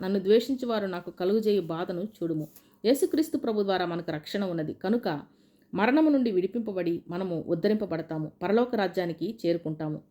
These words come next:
యేసుక్రీస్తు ప్రభు వారు ఇక్కడ ఏమంటున్నారంటే, "నన్ను మరణానికి అప్పగించకుండా నీవు నన్ను మృతులలో నుండి లే-, లేపుతావు." నన్ను ద్వేషించువారు అంటే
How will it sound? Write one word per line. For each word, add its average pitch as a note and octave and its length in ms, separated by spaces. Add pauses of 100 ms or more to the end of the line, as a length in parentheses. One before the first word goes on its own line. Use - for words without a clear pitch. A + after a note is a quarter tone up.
యేసుక్రీస్తు D4+ 540
ప్రభు G3+ 240
వారు F#3 220
ఇక్కడ E3+ 200
ఏమంటున్నారంటే, E3+ 840 (280)
"నన్ను A3 160
మరణానికి B3+ 560
అప్పగించకుండా G3+ 800
నీవు F#3+ 200
నన్ను F3 380 (300)
మృతులలో C#4+ 480
నుండి A3 240
లే-, - 160 (760)
లేపుతావు." F#3 580 (300)
నన్ను A3 180
ద్వేషించువారు A#3 720
అంటే E3+ 420